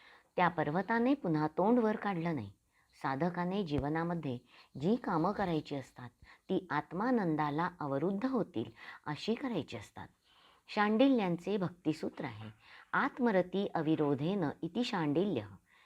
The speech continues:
माझे प्रत्येक कर्म भगवत सेवेला पूरक असावे. त्याने जर साधनेची गळचेपी होत असेल,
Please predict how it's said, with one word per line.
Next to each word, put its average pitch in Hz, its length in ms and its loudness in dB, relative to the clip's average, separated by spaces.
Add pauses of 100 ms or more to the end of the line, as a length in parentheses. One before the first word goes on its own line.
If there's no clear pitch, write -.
(300)
माझे 156 400 0
प्रत्येक 233 680 -2
कर्म 127 320 -4
भगवत 160 480 2
सेवेला 147 600 -2
पूरक 156 440 -2
असावे. 98 320 -14 (640)
त्याने 233 340 6
जर 233 280 4
साधनेची 196 760 0
गळचेपी 175 560 2
होत 185 260 2
असेल, 117 320 -4